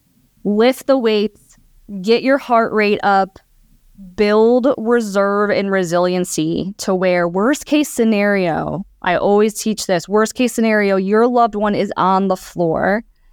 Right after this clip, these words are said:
that you feel confident that you can help them get up in that worst case scenario.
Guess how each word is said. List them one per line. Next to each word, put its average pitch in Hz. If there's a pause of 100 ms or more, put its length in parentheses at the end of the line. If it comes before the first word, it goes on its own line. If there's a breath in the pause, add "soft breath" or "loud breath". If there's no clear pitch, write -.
(280)
that 196
you 220
feel 254
confident 170
that 165
you 180
can 185
help 175
them 165 (640)
get 165
up 160 (840)
in 196
that 180
worst 165
case 151
scenario. -